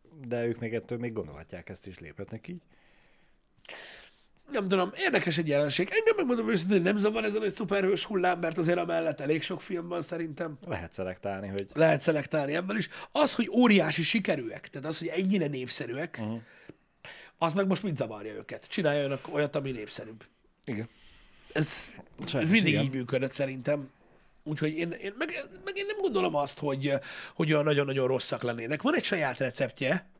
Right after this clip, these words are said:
Speaker 2: a szuperhős filmeknek, amik, amiben, amiben tény, hogy azok az eszközök, meg azok a történetvezetési eszközök, meg módszerek, amiktől nagyjá tud lenni egy film, nem kell szerepeljenek, mert,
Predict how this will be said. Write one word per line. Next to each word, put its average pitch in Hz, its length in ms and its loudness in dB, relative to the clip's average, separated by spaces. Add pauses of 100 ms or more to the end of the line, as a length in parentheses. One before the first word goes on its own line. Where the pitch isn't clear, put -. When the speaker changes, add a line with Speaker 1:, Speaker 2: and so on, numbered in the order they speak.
Speaker 2:
a - 60 -14
szuperhős 165 500 -2
filmeknek, 175 600 -6 (380)
amik, 175 400 2 (200)
amiben, 180 480 6
amiben 175 380 4 (300)
tény, 156 540 2
hogy 151 200 4
azok 180 280 0
az 139 100 0
eszközök, 135 560 -2
meg 131 140 -4
azok 143 220 -2
a 127 220 0
történetvezetési 127 1120 -2
eszközök, 127 480 -2
meg 117 140 -2
módszerek, 123 640 0 (320)
amiktől 131 500 2
nagyjá 135 340 2
tud 123 160 -6
lenni 127 240 -2
egy 113 120 -4
film, 165 340 0
nem 165 160 2
kell 117 160 0
szerepeljenek, 117 760 -2
mert, - 320 -6